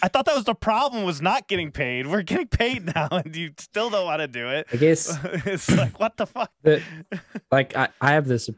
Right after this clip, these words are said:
Speaker 2: actually have an opinion on this, which is, I have an opinion on everything. So
Speaker 1: Let's hear it.
Speaker 2: just
Speaker 1: Force it
Speaker 2: like
Speaker 1: down our throat. No, it's
Speaker 2: <clears throat> you know, when covid hit, like,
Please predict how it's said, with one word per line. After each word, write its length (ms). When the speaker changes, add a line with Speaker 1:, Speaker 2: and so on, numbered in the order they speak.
Speaker 2:
actually 280
have 100
an 60
opinion 440
on 160
this, 380
which 160
is, 280
I 60
have 100
an 60
opinion 380
on 140
everything. 540
So 180
Speaker 1:
Let's 200
hear 220
it. 80
Speaker 2:
just 240
Speaker 1:
Force 320
it 60
Speaker 2:
like 180
Speaker 1:
down 60
our 60
throat. 440
No, 80
it's 220
Speaker 2:
<clears throat> 40
you 220
know, 60
when 160
covid 340
hit, 240
like, 260